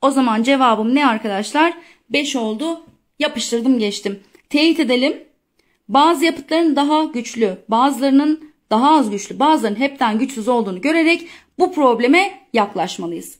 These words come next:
Bak müthiş oldu. Sağlamamı da yaptım, işaretledim, geçtim. Burada kilit nokta neydi biliyor musunuz? Şunu anlatmaya çalışıyorum size. Ö S Y M bu kendi aralarında sıralama yaptırma durumunu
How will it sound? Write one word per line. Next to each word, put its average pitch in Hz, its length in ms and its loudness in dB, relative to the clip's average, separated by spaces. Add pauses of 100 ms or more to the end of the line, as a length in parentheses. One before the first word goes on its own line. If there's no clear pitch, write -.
Bak 285 280 -8
müthiş 269 320 4
oldu. 240 300 0 (460)
Sağlamamı 269 640 2
da 226 60 -2
yaptım, 277 460 -2
işaretledim, 226 680 -4
geçtim. 202 420 -12 (400)
Burada 381 480 2 (960)
kilit 311 260 -2
nokta 349 300 -2
neydi 339 300 0
biliyor 269 180 -8
musunuz? 269 340 -4
Şunu 277 200 -2
anlatmaya 247 460 -2
çalışıyorum 196 520 -6
size. 220 360 -8 (400)
Ö 262 180 6
S 339 160 0
Y 349 60 6
M 359 160 2
bu 359 100 -2
kendi 302 380 2
aralarında 320 480 2
sıralama 294 420 0
yaptırma 269 500 2
durumunu 196 540 -6